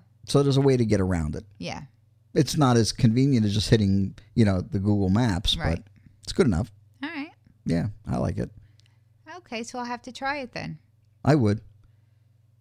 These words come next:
Speaker 1: And then, uh, I, I, I much prefer my, having my, uh, navigation out of the car, like, not part of the car. Um, like, for example, if we go on a trip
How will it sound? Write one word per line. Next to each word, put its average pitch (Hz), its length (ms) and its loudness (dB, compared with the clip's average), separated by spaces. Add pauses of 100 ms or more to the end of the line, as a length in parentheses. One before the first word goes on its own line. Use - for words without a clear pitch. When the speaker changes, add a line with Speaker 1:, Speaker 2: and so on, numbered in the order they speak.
(260)
Speaker 1:
And 101 160 4
then, 104 360 2
uh, 104 500 0 (680)
I, 135 380 0 (140)
I, 120 100 0
I 131 40 4
much 127 340 0
prefer 104 420 -2
my, 107 200 -2
having 101 340 0
my, 104 320 0
uh, 104 60 -2
navigation 107 760 -2
out 107 240 2
of 104 260 -4
the - 100 -6
car, - 380 -2
like, 95 240 -2
not 107 240 -2 (200)
part 104 200 2
of 92 60 -2
the 92 60 -6
car. 92 420 -2 (600)
Um, 101 420 -2 (840)
like, 104 240 0
for 117 120 -2
example, 131 460 -2
if - 60 -4
we 113 120 4
go 107 200 0
on 107 120 -2
a 113 40 -2
trip - 320 -4